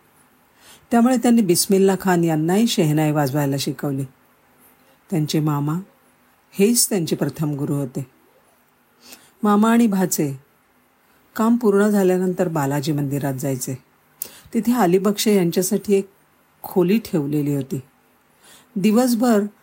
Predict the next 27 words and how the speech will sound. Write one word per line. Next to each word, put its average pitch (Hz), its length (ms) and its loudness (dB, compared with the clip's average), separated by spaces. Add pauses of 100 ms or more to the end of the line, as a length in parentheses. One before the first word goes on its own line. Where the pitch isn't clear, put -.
(220)
जवळपास 208 520 2
पाच 185 540 -2
तास 175 280 -4
ते 180 80 0
तिथे 156 280 -6
सराव 139 340 -4
करत 139 340 -6
असत 143 220 -4 (1200)
आणि 180 160 2
ज्यावेळी 180 540 0
अलिबक्ष 180 580 2 (1000)
सराव 180 500 0
करत 190 340 0
असत 147 320 -2 (640)
त्यावेळेला 175 920 2
बिस्मिल्ला 180 640 0
खान 147 260 -2 (420)
हे 214 160 0
त्यांच्यासमोर 185 840 0
बसून 151 520 -2 (500)
त्यांचं 170 440 0
वादन 147 520 0 (100)
अतिशय 202 600 0
मन 160 240 0
लावून 147 300 -2
ऐकत 139 380 -4
असत. 131 240 -2